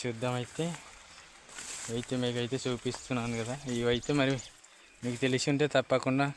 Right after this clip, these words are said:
కామెంట్ రూపంలో తెలియజేయండి. ఇవన్నీ అయితే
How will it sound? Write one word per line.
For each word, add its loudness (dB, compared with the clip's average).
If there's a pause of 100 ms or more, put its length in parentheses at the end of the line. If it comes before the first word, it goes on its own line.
కామెంట్ 2
రూపంలో -2
తెలియజేయండి. 0 (3750)
ఇవన్నీ 0
అయితే 0